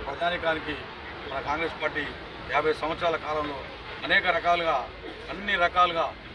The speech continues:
కాంగ్రెస్ పార్టీ ద్వారా భారతదేశం అన్ని రంగాల్లో కూడా ప్రపంచ దేశాలతో భిన్నంగా వాటికి సమానంగా ఒక బ్రహ్మాండమైన, పరిపుష్టమైన ఒక భారత కా-, భారతదేశంని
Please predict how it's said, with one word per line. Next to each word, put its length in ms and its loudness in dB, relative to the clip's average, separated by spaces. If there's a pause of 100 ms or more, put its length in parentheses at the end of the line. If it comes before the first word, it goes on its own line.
(140)
కాంగ్రెస్ 360 -4
పార్టీ 240 -6 (360)
ద్వారా 260 4 (480)
భారతదేశం 560 0
అన్ని 240 -6
రంగాల్లో 400 0
కూడా 140 2 (760)
ప్రపంచ 340 -2 (140)
దేశాలతో 1040 -2 (120)
భిన్నంగా 400 -2 (100)
వాటికి 300 0 (480)
సమానంగా 500 4 (1300)
ఒక 60 0 (100)
బ్రహ్మాండమైన, 540 4 (140)
పరిపుష్టమైన 600 0 (580)
ఒక 100 -4 (120)
భారత 280 2
కా-, 320 2 (520)
భారతదేశంని 760 0